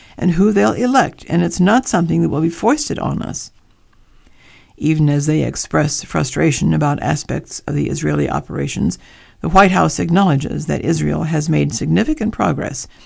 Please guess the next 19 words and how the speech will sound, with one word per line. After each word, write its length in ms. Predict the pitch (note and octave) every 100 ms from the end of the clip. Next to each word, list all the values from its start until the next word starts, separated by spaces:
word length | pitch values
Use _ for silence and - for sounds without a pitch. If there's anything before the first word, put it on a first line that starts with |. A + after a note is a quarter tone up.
| - -
in 160 | D#3+ D#3
degrading 540 | D3+ D#3+ D#3 C#3+ C#3
Hamas, 580 | D3+ C#3+ C3+ D3+ - - - - - -
and 120 | -
Sullivan 640 | - A3 E3 C#3 D#3 F#3+ - _ _ _ _ _ -
revealed 420 | E3+ F3 F3 E3
on 200 | - D#3+
Monday 360 | F#3 F3 D3+
that 240 | D#3 D#3+ -
an 140 | D3+
Israeli 480 | - D3+ D#3+ F#3+ F#3+
operation 640 | E3 - D#3 E3 D3 D#3+
last 260 | D#3 D#3+ -
week 280 | D#3 D3+ - _
killed 320 | - G3 D#3+ - - _
Hamas's 520 | D#3+ D#3 D3+ - C#3 D#3
third 420 | - - F#3+ D3
in 160 | C3+
command, 460 | - D3 - - -